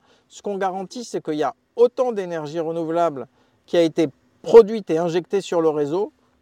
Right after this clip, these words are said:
que le client n'en a consommé et qu'elle a été comptée que pour lui.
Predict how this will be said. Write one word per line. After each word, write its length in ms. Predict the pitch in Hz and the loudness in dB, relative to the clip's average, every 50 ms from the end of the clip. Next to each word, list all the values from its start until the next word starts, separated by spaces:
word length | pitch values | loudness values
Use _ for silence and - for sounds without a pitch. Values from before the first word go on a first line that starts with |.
| _ _ _ | _ _ _
que 100 | - 247 | -6 -4
le 180 | 247 240 226 196 | 2 2 2 2
client 300 | - - 196 196 190 180 | 0 -2 -4 -2 -2 -2
n'en 180 | 175 165 156 | -4 -4 -4
a 80 | 156 156 | -4 -4
consommé 560 | - 156 147 - - 156 139 135 139 160 220 _ _ _ _ _ _ _ _ _ _ _ - | -4 -8 -12 -10 -8 -10 -8 -8 -10 -14 -16 _ _ _ _ _ _ _ _ _ _ _ -6
et 100 | 202 196 | -6 -2
qu'elle 220 | - - 233 226 | 0 2 2 2
a 80 | 220 214 | 2 0
été 180 | 196 - 214 185 | 0 0 -2 -2
comptée 400 | - 196 202 190 - 277 277 240 - _ | -2 -4 -6 -4 -4 -6 -6 -6 -8 _
que 80 | - 285 | -6 -6
pour 260 | 233 - 254 240 220 | -4 0 0 0 0
lui. 280 | 208 196 175 - _ | 0 -4 -8 -14 _